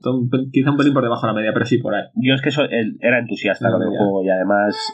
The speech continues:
Speaker 2: yo
Speaker 1: Sí,
Speaker 2: sab-,
Speaker 1: no.
Speaker 2: yo sabía que a ti te iba a molar menos que a mí. Bueno, que te iba a molar, no lo sé, pero que le ibas a dar menos puntuación que yo.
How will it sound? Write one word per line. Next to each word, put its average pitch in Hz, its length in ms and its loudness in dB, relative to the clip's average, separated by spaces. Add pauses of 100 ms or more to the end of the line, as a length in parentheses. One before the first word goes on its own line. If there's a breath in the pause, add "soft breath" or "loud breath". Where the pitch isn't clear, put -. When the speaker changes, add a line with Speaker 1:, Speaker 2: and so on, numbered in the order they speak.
Speaker 2:
yo 127 160 0
Speaker 1:
Sí, 202 40 0
Speaker 2:
sab-, 147 180 0
Speaker 1:
no. 131 40 -10
Speaker 2:
yo 143 140 0
sabía 143 260 -2
que 131 80 0
a 123 60 -4
ti 123 100 -4
te 123 60 -2
iba 113 160 2
a 107 40 0
molar 95 280 0
menos 82 240 -10
que - 80 -18
a - 20 -14
mí. - 80 -18
Bueno, 107 220 0
que 95 60 -4
te 98 40 -4
iba 113 120 2
a - 20 -2
molar, 113 260 0
no 110 160 -2
lo 110 80 0
sé, 135 160 -2
pero 113 160 0
que 98 80 -2
le 104 80 2
ibas 113 180 2
a 110 60 2
dar 113 140 0
menos 104 160 -4
puntuación - 420 -8
que - 80 -12
yo. - 80 -8